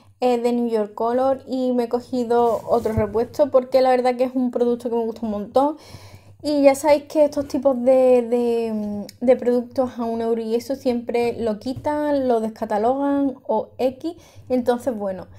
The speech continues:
prefiero tener, aunque sea unos cuantos, por si acaso, porque es un producto que me gusta un montón. Como ya os he dicho en vídeos anteriores y eso, no me reseca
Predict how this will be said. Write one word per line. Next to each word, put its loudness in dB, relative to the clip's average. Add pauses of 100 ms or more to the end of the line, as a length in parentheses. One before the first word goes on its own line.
(200)
prefiero 2
tener, -4
aunque -6
sea -2
unos 0
cuantos, -4 (280)
por 0
si -8
acaso, 0 (320)
porque 2
es 0
un -2
producto 2
que -10
me -6
gusta -4
un -2
montón. -4
Como 0
ya 2
os 0
he -10
dicho -4
en 0
vídeos -2
anteriores -4
y -4
eso, -8
no 0
me 2
reseca -4